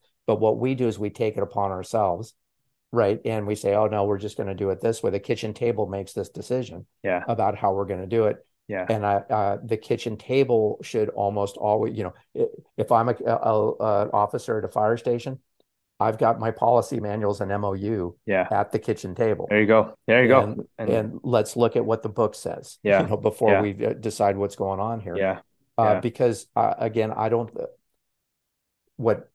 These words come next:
Speaker 1: what pains me when I read these things, because y-, you can see this, uh, the, um, the headline, "Firefighter or firefighters fired." The first paragraph, "Why they got fired," or the, you know, "He or she got fired." But the next paragraph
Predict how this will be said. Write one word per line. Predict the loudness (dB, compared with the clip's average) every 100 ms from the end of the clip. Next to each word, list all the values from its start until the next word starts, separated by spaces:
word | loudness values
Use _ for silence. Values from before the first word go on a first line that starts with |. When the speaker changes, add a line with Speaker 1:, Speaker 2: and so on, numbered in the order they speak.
| _ _ _ _ _ 0
Speaker 1:
what | 0 0 -6
pains | -4 -2 -4 -4
me | -4 -4
when | -2
I | -2
read | -4 -4 -6
these | -6 -8
things, | -10 -10 -12 -16 -12
because | -10 -6 -6 -6
y-, | -4
you | -4
can | -4 -8
see | -4 -2
this, | -2 -4 -8 _ _ _ _ -2
uh, | -2 -2 -4 -6
the, | -2 0 0 -2
um, | -2 0 -2 -8 -16 _ _ -4
the | -2 0
headline, | 0 0 -2 -4 -10 -2
"Firefighter | 0 2 2 2 2 0
or | -2
firefighters | 0 0 2 -2 -2
fired." | -2 -2 -2 -8 _ _ _ _ _ -6
The | -2
first | 0 -2 0
paragraph, | 0 2 0 -2
"Why | -2 0 2
they | 0
got | 0
fired," | 2 2 2
or | -2 -6
the, | -8 -8 -8 -14 -6
you | -4
know, | -2
"He | 0
or | 0
she | 0 0
got | 0
fired." | 2 4 2 -2 _ _
But | -6 -4
the |
next | -4 -6 -4
paragraph | 0 0 0 -4